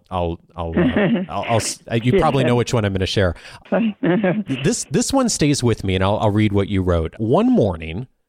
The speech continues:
Speaker 1: I saw two patients back to back, both mothers in their forties. The first woman had a daughter who was dying. She spent most of her visit crying, asking how God could take her child's life.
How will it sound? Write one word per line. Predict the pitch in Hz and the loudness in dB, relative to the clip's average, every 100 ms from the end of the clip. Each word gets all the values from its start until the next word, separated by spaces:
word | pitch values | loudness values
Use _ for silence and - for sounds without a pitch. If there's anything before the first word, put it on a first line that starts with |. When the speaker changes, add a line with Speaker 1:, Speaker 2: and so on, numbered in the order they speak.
| _ - | _ -4
Speaker 1:
I | 131 | -2
saw | - 135 | 2 0
two | - - 226 | 0 -2 -4
patients | - 135 - 131 - | 0 -2 0 -4 -4
back | 98 92 - | -2 -2 -2
to | 90 | -6
back, | 85 82 - _ _ | -4 -8 -14 _ _
both | 165 208 | 0 0
mothers | 139 135 131 127 - | 0 2 2 0 0
in | 104 | -2
their | 104 | -2
forties. | - 92 85 92 - - _ _ _ _ _ | -4 -6 -6 -12 -14 -16 _ _ _ _ _
The | 127 | -4
first | - 190 208 143 | 0 0 0 -2
woman | 131 131 127 127 - _ _ - | -2 0 -2 -4 -8 _ _ -4
had | 110 | -2
a | 98 | 0
daughter | 104 98 101 95 | 2 2 2 0
who | 110 | 0
was | 98 - | -2 -2
dying. | 95 85 80 80 - _ _ _ _ - | -6 -6 -10 -14 -20 _ _ _ _ -6
She | 135 | -4
spent | - 135 113 | -2 -2 -2
most | 120 139 - 147 | 0 0 0 -4
of | - | -2
her | 123 | -2
visit | 107 - 113 | -2 -2 -6
crying, | - 110 90 85 87 - | -6 -4 -4 -4 -8 -6
asking | 110 - 135 110 | -4 -4 -4 -4
how | 101 92 | -4 -4
God | - 98 101 104 | -2 -2 -2 -4
could | - 98 | -10 -10
take | - 92 | -8 -6
her | 98 | -8
child's | - 90 85 - | -6 -8 -8 -10
life. | 87 80 - | -10 -12 -16